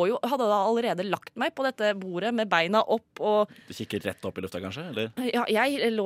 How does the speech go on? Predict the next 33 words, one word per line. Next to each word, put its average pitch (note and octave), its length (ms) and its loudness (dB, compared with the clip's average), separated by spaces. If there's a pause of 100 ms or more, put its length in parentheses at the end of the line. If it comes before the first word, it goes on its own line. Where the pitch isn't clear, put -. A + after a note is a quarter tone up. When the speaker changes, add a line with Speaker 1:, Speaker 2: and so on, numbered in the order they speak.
Speaker 1:
i - 20 -6
taket. - 340 -4
Hun C#4 220 4
skulle B3+ 240 -2
prate F3+ 480 0
litt B3 180 -2
og C4 120 -4
prøvde G#3+ 180 0
å G3 80 -8
forklare B3 380 0
dette. C4+ 180 0
"Nei, E4 220 2
jeg F4+ 100 -4
skjønner G#3 320 0
ikke." B3+ 140 -4
Og B3 80 -4
sånn, B3 100 0
"Ja, F#4 160 -2
går F4 260 0
det D4+ 60 -4
bra A#3+ 180 2
med A#3 140 0
deg?" B3+ 220 2
Og A#3 40 0
jeg A3 120 0
er G#3 80 -8
sånn, - 80 -18 (340)
"Mm." F4+ 560 4 (260)
Speaker 2:
Jeg G#2+ 80 0
hadde C#3 160 2
blitt D#3 160 -2
litt D#3 140 -4
ukomfortabel, A2+ 420 -4